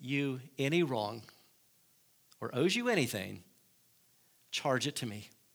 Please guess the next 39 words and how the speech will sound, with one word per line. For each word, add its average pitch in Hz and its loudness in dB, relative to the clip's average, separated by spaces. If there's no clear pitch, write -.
I, 170 10
Paul, 127 4
am 120 0
writing 160 6
this 165 6
with 170 0
my 156 6
own 156 4
hand. 139 6
I 160 10
will 170 8
pay - 8
it 180 8
back, 151 10
not 185 8
to 202 4
mention 160 6
that 147 4
you 165 4
owe 165 4
me 170 4
your 151 4
very 143 4
self. 113 4
I 170 10
do 185 6
wish, 185 8
brother, 117 2
that 143 12
I 180 12
may 202 10
have 180 12
some 190 4
benefit 185 8
from 202 6
you 233 6
in 233 10
the 226 10
Lord. 156 8